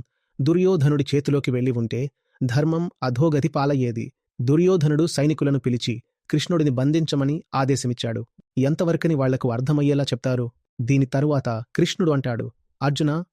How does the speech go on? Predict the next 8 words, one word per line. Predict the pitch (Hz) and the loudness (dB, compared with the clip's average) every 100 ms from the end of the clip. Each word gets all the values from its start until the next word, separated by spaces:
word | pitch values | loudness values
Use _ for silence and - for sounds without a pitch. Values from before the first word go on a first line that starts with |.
| - | -4
వీళ్ళు | 135 139 | 0 2
చస్తారనిపిస్తుందా? | 135 139 - 190 147 135 139 127 135 117 _ _ 143 | 0 -2 0 0 0 -2 -2 -2 -2 -6 _ _ 0
వీళ్ళు | 151 147 | 2 2
ఎప్పుడైతే | 131 135 180 170 160 | 2 0 0 0 2
నా | 156 123 | 0 0
ఎదురు | 127 147 | 0 0
నిలబడతామని | 147 131 143 143 143 135 123 | 2 0 0 -2 0 -2 0
నిర్ణయించారో, | 123 139 131 117 120 127 | 0 0 0 -2 -2 -4